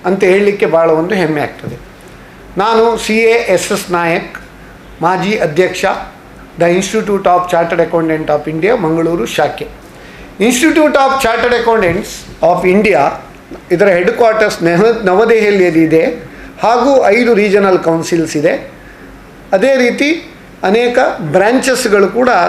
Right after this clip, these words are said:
ದೇಶದಾದ್ಯಂತ ಹಾಗೂ ಫಾರಿನ್ ಚಾಪ್ಟರ್ಸ್ ಜಗತ್ತಿನಾದ್ಯಂತ ನಮ್ಮ ಶಾಖೆಗಳು ವಿಸ್ತರಣೆಯಾಗಿವೆ. ನಮ್ಮ ಟೋಟಲ್ ಚಾರ್ಟರ್ಡ್ ಅಕೌಂಟೆಂಟ್ ಸಂಖ್ಯೆ ನಾಲ್ಕು ಲಕ್ಷ ಪ್ಲಸ್ ಇದೆ.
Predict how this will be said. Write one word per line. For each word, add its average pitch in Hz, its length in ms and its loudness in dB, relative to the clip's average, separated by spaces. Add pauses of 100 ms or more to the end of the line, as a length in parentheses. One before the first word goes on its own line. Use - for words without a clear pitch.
(120)
ದೇಶದಾದ್ಯಂತ 202 800 2 (340)
ಹಾಗೂ 226 640 0 (480)
ಫಾರಿನ್ 254 440 2
ಚಾಪ್ಟರ್ಸ್ - 540 0 (560)
ಜಗತ್ತಿನಾದ್ಯಂತ 214 920 2
ನಮ್ಮ 220 260 0
ಶಾಖೆಗಳು 196 680 0 (320)
ವಿಸ್ತರಣೆಯಾಗಿವೆ. 160 760 -2 (720)
ನಮ್ಮ 294 260 2
ಟೋಟಲ್ 277 800 0
ಚಾರ್ಟರ್ಡ್ 226 340 0
ಅಕೌಂಟೆಂಟ್ 226 480 0
ಸಂಖ್ಯೆ 202 560 -2
ನಾಲ್ಕು 240 420 0
ಲಕ್ಷ 220 300 0 (600)
ಪ್ಲಸ್ - 500 -2
ಇದೆ. 180 500 -2